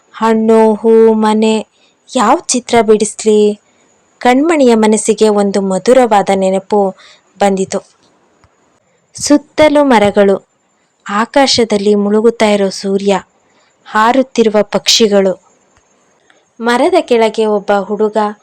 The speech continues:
ಒಬ್ಬಳು ಹುಡುಗಿ ಕೂತಿದ್ದಾರೆ. ಆ ಹುಡುಗ ನಿನ್ನನ್ನು ಪ್ರೀತಿಸುತ್ತೇನೆ ಅಂತ ಹೇಳ್ತಾ ಇದ್ದಾನೆ. "ಹೌದು, ಇದೇ ಸರಿಯಾದ ಚಿತ್ರ, ಮೊದ್ಲು ಮರನ ಬಿಡಿಸ್ಬೇಕು, ಆಮೇಲೆ ಉಳ್ದಿದ್ದೆಲ್ಲ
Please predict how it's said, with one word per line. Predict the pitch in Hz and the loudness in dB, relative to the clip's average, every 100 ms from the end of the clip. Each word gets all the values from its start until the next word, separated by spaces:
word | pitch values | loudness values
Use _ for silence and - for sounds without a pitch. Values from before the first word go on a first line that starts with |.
| _ _ _ 208 | _ _ _ -10
ಒಬ್ಬಳು | 190 196 196 | -2 -2 -2
ಹುಡುಗಿ | 190 202 208 214 | -2 -4 -4 -6
ಕೂತಿದ್ದಾರೆ. | 214 202 208 202 190 185 - _ _ _ - | -6 -6 -4 -4 -4 -6 -10 _ _ _ -8
ಆ | 196 | -4
ಹುಡುಗ | 190 196 202 214 208 202 _ _ 247 | -4 -2 -2 -2 -4 -6 _ _ -4
ನಿನ್ನನ್ನು | 247 254 233 220 | -2 0 0 -2
ಪ್ರೀತಿಸುತ್ತೇನೆ | 220 233 240 302 - - 214 208 | -2 -2 -2 -4 -6 -6 -4 -2
ಅಂತ | 202 190 202 | -4 -6 -8
ಹೇಳ್ತಾ | 180 190 185 - 196 | -8 -8 -8 -4 -4
ಇದ್ದಾನೆ. | 185 185 185 - _ _ _ _ _ _ _ _ - | -4 -6 -8 -12 _ _ _ _ _ _ _ _ -12
"ಹೌದು, | 220 226 233 233 - _ _ _ | -6 -4 -2 -4 -4 _ _ _
ಇದೇ | 226 214 262 | -8 -4 -2
ಸರಿಯಾದ | 349 - 226 240 247 | -2 0 2 2 0
ಚಿತ್ರ, | - 226 - 214 - _ _ - | -4 -8 -4 -6 -6 _ _ -8
ಮೊದ್ಲು | 220 196 214 | -6 -4 -2
ಮರನ | 226 202 196 254 269 | -2 -4 -4 -2 0
ಬಿಡಿಸ್ಬೇಕು, | 220 208 - 214 208 - 269 285 _ _ - | -2 -6 -8 -8 -8 -6 -6 -6 _ _ -10
ಆಮೇಲೆ | 185 202 233 277 | -8 -4 -2 2
ಉಳ್ದಿದ್ದೆಲ್ಲ | 277 214 208 208 208 202 | 2 2 -2 -4 0 0